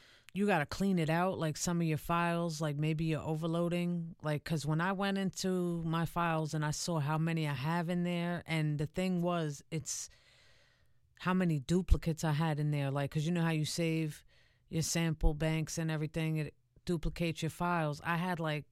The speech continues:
I had, like, ten duplicates each s-, joint I was doing, so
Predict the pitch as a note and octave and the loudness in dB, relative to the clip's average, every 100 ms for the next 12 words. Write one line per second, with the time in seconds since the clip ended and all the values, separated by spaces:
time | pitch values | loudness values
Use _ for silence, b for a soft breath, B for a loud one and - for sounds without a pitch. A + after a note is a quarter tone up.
0 | - - F3 G3+ F3 D#3 - F3+ D#3+ F3 | -16 -2 2 2 2 0 0 2 2 2
1 | - D#3+ - E3 - - - E3 D#3 - | 0 -2 0 -2 -4 -10 -8 -8 -4 -2
2 | - - - - E3+ F3 C#3 D#3 D3+ C#3 | -2 -4 -8 -4 0 -2 -2 -4 -2 -4
3 | - D#3+ D3 C#3+ - D3+ C#3+ | 0 0 0 0 0 0 -2